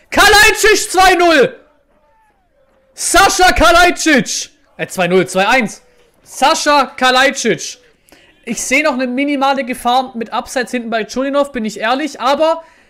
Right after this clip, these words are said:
Sascha Kalajdzic mit einem zwei eins. Ich muss auch dazu sagen, aus dem Nichts,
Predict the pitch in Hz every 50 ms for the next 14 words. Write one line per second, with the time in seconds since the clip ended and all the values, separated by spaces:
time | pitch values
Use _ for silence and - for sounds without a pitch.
0 | _ _ _ - - - - 262 285 302 294 - 294 285 277 269 269 - - -
1 | 233 233 233 233 254 269 - - 214 180 214 214 208 196 - - 226 240 247 240
2 | 226 226 226 220 202 - - - - _ _ _ _ _ _ _ _ _ _ _
3 | _ _ _ _ _ _ _ _ _ _ _ _ _ _ _ _ _ _ _ _
4 | _ _ _ _ - 220 190 - - 240 277 269 - 247 285 285 320 294 285 -
5 | 285 285 - 302 294 285 294 285 294 - - 240 269 262 269 - 262 247 220 240
6 | 302 359 - - - - - - - _